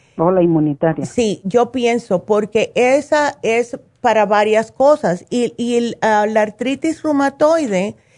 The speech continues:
Speaker 2: es un problema también de la, de la función inmunitaria, es una enfermedad del sistema inmunológico, ¿ves?
Speaker 1: Sí,
Speaker 2: Eh,
Speaker 1: porque, eh, porque el problema es que ella no puede comer, ya tiene siete meses que está batallando para comer como,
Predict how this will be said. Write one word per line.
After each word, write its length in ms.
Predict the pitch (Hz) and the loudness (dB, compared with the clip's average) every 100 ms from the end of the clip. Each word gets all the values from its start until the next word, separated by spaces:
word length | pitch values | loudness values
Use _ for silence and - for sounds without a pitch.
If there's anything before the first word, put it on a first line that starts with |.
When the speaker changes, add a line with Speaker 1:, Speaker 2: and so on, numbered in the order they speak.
| _ _ | _ _
Speaker 2:
es 180 | 233 240 | -4 -2
un 120 | 277 | -2
problema 600 | 240 262 262 233 233 233 | 0 0 2 0 0 -2
también 520 | 247 254 240 208 208 202 | -2 -2 0 -2 -2 0
de 120 | 220 | 0
la, 120 | 202 | 0
de 200 | - 202 | 0 0
la 140 | 190 190 | 0 0
función 400 | 208 202 214 202 | -2 -2 0 0
inmunitaria, 720 | 208 220 226 233 320 302 175 | 0 -2 -2 0 2 2 2
es 100 | 185 | 0
una 140 | 233 233 | -2 -2
enfermedad 640 | 233 233 247 240 330 349 | -4 -4 -4 -2 0 0
del 220 | - 202 - | -2 -4 -6
sistema 480 | - 190 220 202 | -12 -4 -2 0
inmunológico, 800 | 190 190 190 226 285 151 - - _ _ _ _ _ | -2 -2 -2 0 -2 -4 -12 -18 _ _ _ _ _
¿ves? 560 | 196 202 226 262 - - _ _ _ _ - - | -2 0 0 -2 -10 -20 _ _ _ _ -18 0
Speaker 1:
Sí, 80 | 233 | 2
Speaker 2:
Eh, 120 | 226 | 2
Speaker 1:
porque, 300 | 175 160 151 | 0 -2 -2
eh, 220 | - 170 | 0 0
porque 220 | 170 160 175 | 0 -2 -2
el 60 | |
problema 340 | 160 175 185 196 | 2 2 2 0
es 80 | 190 | 0
que 100 | 202 | 2
ella 140 | 196 | 4
no 240 | 190 196 190 | 4 2 2
puede 280 | - 196 196 | 2 2 2
comer, 300 | - 175 190 | 0 2 2
ya 120 | 190 | 0
tiene 400 | 190 196 190 175 - - _ _ - | 0 0 0 -2 -4 -18 _ _ 0
siete 300 | 196 190 180 | 0 2 0
meses 380 | 202 220 214 - | 2 0 -4 -8
que 80 | - | -10
está 200 | - 185 | -4 0
batallando 680 | 185 185 165 175 196 202 180 | 0 0 2 2 2 -2 -4
para 240 | 147 147 | -4 -2
comer 280 | 165 160 185 | 0 0 0
como, 380 | 180 165 143 | -2 0 -2